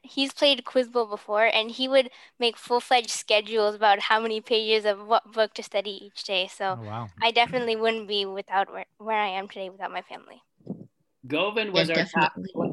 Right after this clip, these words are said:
Speaker 3: oh, sorry, Tanae. Govind was our top player a couple years ago, and he led our team to a top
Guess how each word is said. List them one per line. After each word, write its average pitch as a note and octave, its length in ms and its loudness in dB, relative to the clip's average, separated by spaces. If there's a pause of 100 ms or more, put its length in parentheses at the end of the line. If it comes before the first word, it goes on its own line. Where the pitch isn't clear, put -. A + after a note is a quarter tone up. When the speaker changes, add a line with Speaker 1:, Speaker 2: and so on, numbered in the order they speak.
Speaker 3:
oh, D3+ 140 -4
sorry, E3+ 320 0
Tanae. C#3+ 420 -4
Govind G3+ 340 0
was F#3+ 160 -2
our D#3+ 120 -2
top D#3 340 -2
player D3 520 -2 (260)
a C3+ 60 -8
couple D#3 340 -4
years D3 300 -2
ago, C3+ 360 -2
and C3 180 -10
he D3+ 160 -4
led D3+ 180 -2
our C#3 120 -2
team C3+ 540 -6 (320)
to C#3 240 -4
a B2+ 80 -4
top C3 300 -4